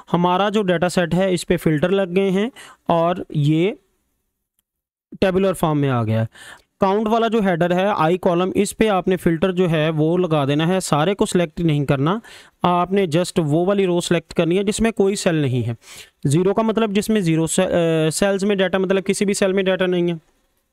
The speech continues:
वन का मतलब किसी एक सेल में डेटा मौजूद है। एट का मतलब आठ के आठ जो सेल्स हैं उनमें डेटा मौजूद है। ज़ीरो को क्लिक करेंगे, ओके करेंगे, तो ये अब आपके पास वो तमाम की तमाम रोज शो हो रही हैं जिनमें डेटा मौजूद नहीं है।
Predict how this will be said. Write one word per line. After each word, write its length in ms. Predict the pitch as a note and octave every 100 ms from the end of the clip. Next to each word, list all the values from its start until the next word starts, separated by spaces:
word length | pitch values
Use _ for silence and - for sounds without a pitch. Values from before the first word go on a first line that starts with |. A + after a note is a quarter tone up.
| _ _ _ - -
वन 200 | C#3+ E3+
का 100 | E3
मतलब 280 | F3 F3+ F3
किसी 260 | E3+ D#3+ E3+
एक 120 | D#3+
सेल 180 | F#3 F3
में 120 | F3+
डेटा 220 | E3+ E3
मौजूद 360 | D#3+ D3 D3 C#3+
है। 100 | C#3+ _ _ _ - -
एट 180 | F3+ F#3+
का 120 | G3
मतलब 300 | F#3 F3 F#3
आठ 280 | F3 E3 E3
के 100 | -
आठ 280 | D#3+ D#3 E3+
जो 100 | F3+
सेल्स 320 | - D3 C#3+
हैं 60 | F3+
उनमें 220 | D#3+ D#3
डेटा 220 | C3+ B2+
मौजूद 260 | B2 A#2+ B2+
है। 60 |
ज़ीरो 260 | C#3+ F#3 G#3
को 120 | A3
क्लिक 240 | G#3+ G#3
करेंगे, 400 | G#3+ F#3 F#3 G3+ G3+ F3+
ओके 240 | D#3+ G3+
करेंगे, 400 | F#3+ D3+ D3+ F#3 - - - _
तो 80 | B3
ये 220 | A3+ B3
अब 160 | C4+ A#3+
आपके 400 | G#3 G3+ - A#3+
पास 300 | G#3 G#3 G3
वो 320 | D3+ C#3 E3
तमाम 340 | G3+ A3 G#3+ A3
की 80 | A3
तमाम 320 | G#3+ G#3 G#3
रोज 240 | G3+ G#3
शो 280 | G3+ - G#3
हो 160 | G3 E3
रही 260 | D#3+ E3+
हैं 240 | E3 G3+ D#3
जिनमें 520 | D3+ D3 D#3 G3 D3
डेटा 360 | C3 B2 E3
मौजूद 540 | F3+ F3 B2+ B2+ D#3 G3
नहीं 400 | G#3+ A#3+ A#3+ F#3+
है। 160 | B2